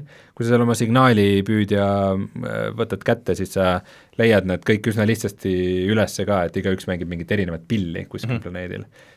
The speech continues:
Speaker 1: Et, äh, selle järgi nagu kaugelt sa saadki kuulda seda, et kus keegi mängib oma mingit banjot ja
Speaker 2: Mhm.
Speaker 1: keegi puhub mingitesse torudesse ja nagu igaüks mängib kuskil mingit pilli, selle järgi saad need üles leida, nendega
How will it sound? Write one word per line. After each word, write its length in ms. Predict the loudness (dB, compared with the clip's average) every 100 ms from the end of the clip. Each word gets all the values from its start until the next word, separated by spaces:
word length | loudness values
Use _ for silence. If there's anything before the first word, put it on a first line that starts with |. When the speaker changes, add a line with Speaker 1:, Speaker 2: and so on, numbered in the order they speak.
| -8
Speaker 1:
Et, 260 | -8 -4 0
äh, 240 | 0 0
selle 200 | 0 -2 -2
järgi 220 | -2 -4
nagu 180 | -8 -8 -2
kaugelt 360 | -2 0 -4
sa 140 | -8 -8 -6
saadki 280 | -4 -6 -6
kuulda 320 | -6 -6 -6
seda, 200 | -8 -8
et 100 | -8
kus 160 | -12 -12
keegi 240 | -10 -10
mängib 280 | -8 -8 -10
oma 120 | -12
mingit 260 | -12 -12 -4
banjot 440 | 0 2 0 -2
ja 160 | -2 0 0 0 -2 -2
Speaker 2:
Mhm. 140 | -4 -8
Speaker 1:
keegi 280 | -12 -10 -10
puhub 260 | -6 -6
mingitesse 580 | -8 -10 -12 -14 -12 -8
torudesse 460 | -4 -4 -6 -12 -12
ja 200 | -10 -12 _ -20 -20 _ -10
nagu 260 | -6 -2 0
igaüks 340 | 0 0 -2
mängib 200 | -4 -4
kuskil 220 | -8 -10
mingit 160 | -10 -4
pilli, 220 | 0 0
selle 200 | 0 0
järgi 220 | 0 0 -2
saad 120 | -2
need 80 | 0
üles 200 | 0 0
leida, 200 | -2 -2
nendega 220 | -2 -2